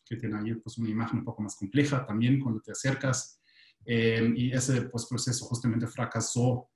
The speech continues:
porque, este, no hay legitimidad política todavía en este momento. Entonces también creo que fue mal planteado para empezar. Hay que ser más sistemático, hay que entender mejor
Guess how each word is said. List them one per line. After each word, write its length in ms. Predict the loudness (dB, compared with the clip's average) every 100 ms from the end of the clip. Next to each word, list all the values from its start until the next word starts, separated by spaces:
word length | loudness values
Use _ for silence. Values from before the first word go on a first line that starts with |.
| _ _ -16 -2
porque, 800 | 2 4 4 2 0 2 2 0
este, 300 | -4 -2 0
no 220 | 4 4
hay 120 | 4 2
legitimidad 500 | -2 -2 -2 -2 0
política 520 | -2 -2 -6 -10 -10 -4
todavía 560 | -2 0 0 0 -2 -6
en 120 | -6
este 180 | -6 -4
momento. 480 | -2 0 0 -2 -8 _ -10
Entonces 420 | -6 -4 -4 -4
también 420 | -2 0 2 0 -2
creo 180 | -4
que 260 | 0 2 2
fue 360 | 0 0 2 2
mal 320 | 2 2 0
planteado 540 | -2 -2 -2 -2 -2
para 140 | -4 -4
empezar. 380 | -4 -4 -2 -4 -8 -16 _ _ _ -10
Hay 60 |
que 100 | -6
ser 140 | -2 0
más 220 | 0 -2
sistemático, 540 | -6 -2 0 0 -2
hay 80 | -2
que 100 | -4
entender 520 | -6 -4 -4 -2 -2
mejor 400 | -4 -4 0 -2